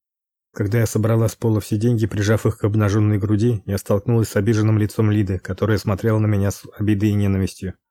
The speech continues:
"Жалкое зрелище, ты даже не представляешь, насколько жалкое зрелище ты сейчас из себя представляешь".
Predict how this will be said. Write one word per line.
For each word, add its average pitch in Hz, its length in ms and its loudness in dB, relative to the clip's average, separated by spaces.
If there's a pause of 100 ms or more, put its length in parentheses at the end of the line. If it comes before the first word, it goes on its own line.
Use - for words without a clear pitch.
(120)
"Жалкое 110 400 2
зрелище, 104 500 2
ты 107 100 -6
даже 101 240 0
не 101 100 0
представляешь, 107 580 0
насколько 107 420 -2
жалкое 101 320 0
зрелище 107 400 0
ты - 140 -12
сейчас 101 320 -4
из 98 100 -4
себя 98 220 -4
представляешь". 95 720 -2